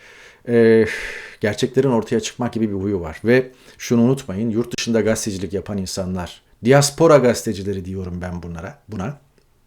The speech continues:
Kendimi de o gruptan sayıyorum. Daha evvel defalarca anlatmıştım. Ne sürgün, ne firari, ne kaçak, ne gurbet, ne hasret. Böyle şeyler yok bende. Ama diaspora gazeteciliği olabilir. Diaspora gazeteciliğinden korkun.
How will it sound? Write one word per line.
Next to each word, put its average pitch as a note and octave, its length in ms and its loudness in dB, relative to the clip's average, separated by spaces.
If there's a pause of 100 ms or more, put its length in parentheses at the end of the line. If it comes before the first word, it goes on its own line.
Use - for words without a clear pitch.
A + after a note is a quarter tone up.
(260)
Kendimi A2+ 300 0
de A#2 40 2
o A2+ 100 0
gruptan A2 320 -6
sayıyorum. F2+ 560 -8 (840)
Daha A2+ 180 0
evvel G#2 220 -4
defalarca G2+ 520 -6
anlatmıştım. G2 600 -8
Ne G#2 100 -4 (600)
sürgün, G#2 560 -6
ne G#2 100 -4
firari, G3 560 -4
ne G#3+ 120 -6
kaçak, G#3+ 420 -4
ne G3+ 120 -2
gurbet, G#2+ 500 -4
ne G#2 80 -4
hasret. A2 420 -2 (320)
Böyle A2 180 2
şeyler G#2+ 320 0
yok A2 220 -4
bende. G2+ 300 -6 (320)
Ama D3 200 4
diaspora C#3+ 400 4
gazeteciliği G#2 560 -2
olabilir. G#2 520 -2 (680)
Diaspora B2 420 4
gazeteciliğinden C3+ 680 0
korkun. C#3+ 420 -4